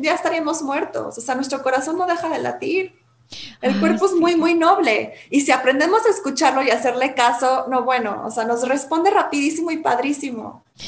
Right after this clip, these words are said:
Speaker 2: Sí, y es que sabes que, por ejemplo, a este, en este podcast nos escuchan muchos caballeros. Tenemos,
Speaker 1: Ujú.
Speaker 2: yo creo que de audiencia, sesenta por ciento hombres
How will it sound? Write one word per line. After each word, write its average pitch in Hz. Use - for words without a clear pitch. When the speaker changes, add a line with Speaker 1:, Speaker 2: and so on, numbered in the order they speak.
Speaker 2:
Sí, 247
y 208
es 226
que 285
sabes 277
que, 214
por 208
ejemplo, 214
a 196
este, 233
en 220
este 226
podcast 240
nos 208
escuchan 208
muchos 208
caballeros. 165
Tenemos, 226
Speaker 1:
Ujú. 233
Speaker 2:
yo 233
creo 240
que 247
de 226
audiencia, 233
sesenta 233
por 208
ciento 220
hombres 202